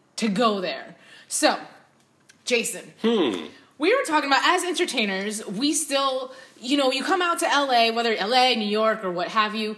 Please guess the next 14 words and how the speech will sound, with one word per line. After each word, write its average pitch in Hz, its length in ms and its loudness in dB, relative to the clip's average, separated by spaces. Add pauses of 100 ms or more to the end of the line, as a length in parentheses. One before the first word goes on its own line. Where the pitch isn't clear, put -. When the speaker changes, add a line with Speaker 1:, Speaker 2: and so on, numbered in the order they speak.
(240)
Speaker 1:
and 214 120 -2
you 220 40 -2
get 220 120 -4
this 185 160 -6
part-time 262 480 0
job 240 320 0
so 220 100 -6
you 196 60 -8
can 175 160 -8
be 285 180 0
an 262 80 0
artist, 220 360 2
but 233 100 -6
then 226 340 -2